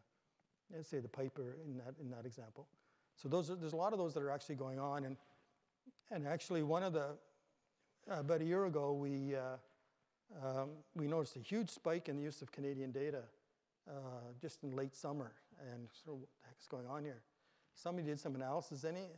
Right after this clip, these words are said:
anybody think of anything that, any rage that happened about the end of last summer? Not, uh, yeah, last, uh, sorry, not last summer, the summer before. Pokemon Go. <laughs> Can you imagine?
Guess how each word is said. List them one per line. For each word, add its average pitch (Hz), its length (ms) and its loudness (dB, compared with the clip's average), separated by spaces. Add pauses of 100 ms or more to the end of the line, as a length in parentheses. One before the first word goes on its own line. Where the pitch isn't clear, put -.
(540)
anybody 170 360 2 (280)
think 160 180 -2
of 135 80 2
anything 160 460 -2
that, 156 120 -8 (420)
any 143 140 0
rage 147 560 2
that 139 120 0
happened 147 360 -2
about 147 280 0 (360)
the 151 60 -6
end 147 100 -2
of 139 80 -4
last 135 260 -2
summer? 165 300 -8
Not, 135 140 -6 (120)
uh, 135 140 -4 (100)
yeah, 151 100 -2
last, 131 260 -4 (100)
uh, 120 60 -6 (420)
sorry, 160 160 2
not 151 120 0
last 135 180 -2
summer, 135 160 -4
the 113 40 -4
summer 131 280 -4
before. 113 420 -12 (1600)
Pokemon 190 580 4
Go. 190 340 6 (960)
<laughs> - 280 -20
Can 139 120 0
you 165 80 2
imagine? 165 420 0